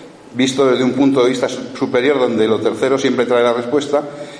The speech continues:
intentar por unos instantes poneros desde un punto de vista interno y ver que esa dualidad en los mundos superiores se resuelve,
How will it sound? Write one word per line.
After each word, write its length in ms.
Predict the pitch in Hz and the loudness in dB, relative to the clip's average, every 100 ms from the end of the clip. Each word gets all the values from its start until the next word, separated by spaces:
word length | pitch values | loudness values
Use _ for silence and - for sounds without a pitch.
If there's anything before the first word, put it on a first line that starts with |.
| - | -4
intentar 480 | 113 110 110 107 139 | -2 0 0 0 0
por 120 | 135 | 0
unos 200 | 131 135 | 0 0
instantes 420 | 135 - 139 135 | 0 0 0 0
poneros 460 | 123 120 127 139 120 | 0 0 2 2 0
desde 180 | 113 117 | 0 0
un 140 | 120 | 0
punto 240 | 127 123 127 | 0 2 0
de 60 | |
vista 220 | 127 - | 0 -2
interno 460 | 123 117 143 143 156 - - - - | -2 0 0 0 -2 -2 -8 -12 -10
y 140 | 127 120 | -2 2
ver 340 | 120 139 156 | 4 4 2
que 160 | 143 135 | 2 2
esa 220 | 135 139 | 2 2
dualidad 440 | 135 127 127 127 143 135 - 117 | 2 2 2 2 0 -4 -10 -4
en 160 | 113 | -2
los 160 | 117 113 | 0 -2
mundos 480 | 113 117 139 139 139 | -2 0 2 2 0
superiores 480 | 135 127 135 139 | -2 2 2 2
se 120 | - 113 | 0 -2
resuelve, 600 | 107 - 117 107 95 | -2 0 2 2 -2